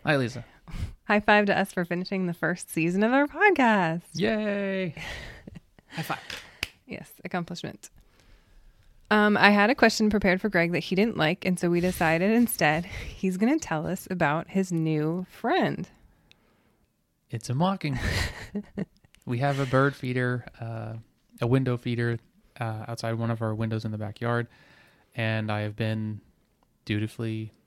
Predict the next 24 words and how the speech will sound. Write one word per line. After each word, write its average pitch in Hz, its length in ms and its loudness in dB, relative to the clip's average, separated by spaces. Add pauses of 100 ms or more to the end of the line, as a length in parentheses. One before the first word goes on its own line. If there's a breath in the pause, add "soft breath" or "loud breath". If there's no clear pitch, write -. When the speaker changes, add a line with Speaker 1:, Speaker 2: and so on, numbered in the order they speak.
(160)
Speaker 1:
putting 143 200 -4
bird 143 240 -6
seed 131 200 -10
in 131 100 -6
it 123 100 -10
for 113 240 -6
over 123 300 -4
a 101 60 -10
year 98 200 -12
now. 95 280 -16 (760)
And, 104 460 -8 (400)
um, 107 460 -10 (760)
over, 113 220 -2
like, 107 200 -6
the 107 100 -12
last 113 240 -4
couple 120 240 -10
weeks, 123 340 -8 (460)
when 117 160 -4
I 113 80 -4
go 110 180 -6
out 110 200 -6
to - 80 -20
put - 260 -8